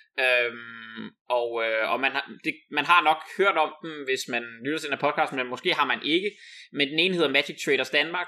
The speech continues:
og den anden hedder Magic Børsen. Og vi kan bare linke til dem i vores, øh, show notes. Men jeg ved, øh, altså, jeg har ikke selv, øh, brugt så meget af dem. Jeg reklamerer jo for vores podcast en gang imellem, men, øh, men du har, du har købt noget fra,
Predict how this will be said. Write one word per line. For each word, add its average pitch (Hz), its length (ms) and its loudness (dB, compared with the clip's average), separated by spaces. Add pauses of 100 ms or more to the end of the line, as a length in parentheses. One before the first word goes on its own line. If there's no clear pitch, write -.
(120)
og - 100 -2
den 135 80 0
anden 139 160 0
hedder 135 220 -2
Magic 131 200 -4 (100)
Børsen. 127 340 -2 (380)
Og 123 120 0
vi 131 80 -2
kan 135 140 0
bare 127 500 6
linke 127 380 -4
til 135 140 0
dem 131 120 -8
i 120 80 -4
vores, 110 340 -6 (180)
øh, 110 240 -4
show 120 180 0
notes. 120 320 -4 (480)
Men 135 100 -4
jeg 139 120 4
ved, 180 160 2 (220)
øh, 123 320 4
altså, 131 160 -2
jeg 175 100 4
har 180 120 4
ikke 180 140 -2
selv, 185 360 -4
øh, 120 580 0
brugt 143 200 0
så 165 100 0
meget 127 280 4
af 127 80 2
dem. 147 160 -10
Jeg 139 140 2
reklamerer 139 360 0
jo 127 60 0
for 120 100 -10
vores 113 240 -8
podcast 160 440 0
en 139 160 -4
gang 135 200 2
imellem, 131 300 -2
men, 131 140 0 (140)
øh, 120 160 4
men 127 100 -10
du 196 140 2
har, 151 300 6
du 190 60 0
har 190 160 0
købt 196 320 2
noget 143 340 2
fra, 139 140 6